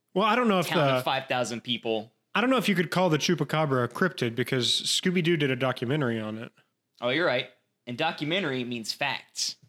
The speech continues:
Speaker 1: Yeah, documentary does mean facts, and I trust everything.
Speaker 2: Was that movie any good? Because I think even as a kid, I didn't like it so much.
Speaker 1: I, I know for a fact that,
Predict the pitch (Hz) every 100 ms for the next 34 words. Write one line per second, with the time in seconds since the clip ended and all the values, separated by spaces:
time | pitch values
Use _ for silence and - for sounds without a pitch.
0 | _ _ 151 131 139 147 160 165 139 127
1 | 143 143 117 - 120 - - 123 160 -
2 | 147 - 143 143 139 131 151 254 247 277
3 | 269 269 269 226 254 247 226 202 208 190
4 | 170 165 - 262 214 190 147 - - 156
5 | 131 120 123 120 117 127 - 127 113 113
6 | 101 - - - - _ _ - 190 208
7 | 220 - - _ _ - 196 233 233 254
8 | 202 - 160 165 - 165 147 -